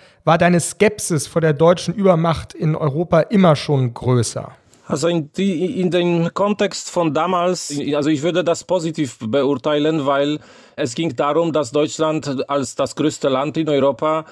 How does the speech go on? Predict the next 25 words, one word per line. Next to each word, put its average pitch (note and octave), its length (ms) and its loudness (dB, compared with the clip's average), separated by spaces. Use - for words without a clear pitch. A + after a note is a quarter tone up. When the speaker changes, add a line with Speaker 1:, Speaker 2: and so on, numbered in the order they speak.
Speaker 2:
solch D#3 240 -2
ein, D#3+ 200 2
äh, D3+ 340 2
Leader, D3+ 560 0
äh, B2+ 240 -2
oder C#3 240 0
führende F#3 400 -2
Position C#3 580 0
nehmen C3+ 380 0
wird. C#3+ 320 0
Und D#3 180 -2
damals A3+ 340 0
hat A3+ 200 -2
das A3 240 -4
niemand A3 580 0
negativ F#3 680 -2
interpretiert. C#3+ 1000 -2
Aber G3+ 460 -4
heute G#3 540 0
haben G3 260 0
sich F#3+ 200 -6
die G3+ 100 -4
Bedingungen F3 560 -2
tatsächlich D#3 800 -4
geändert. A2 600 -2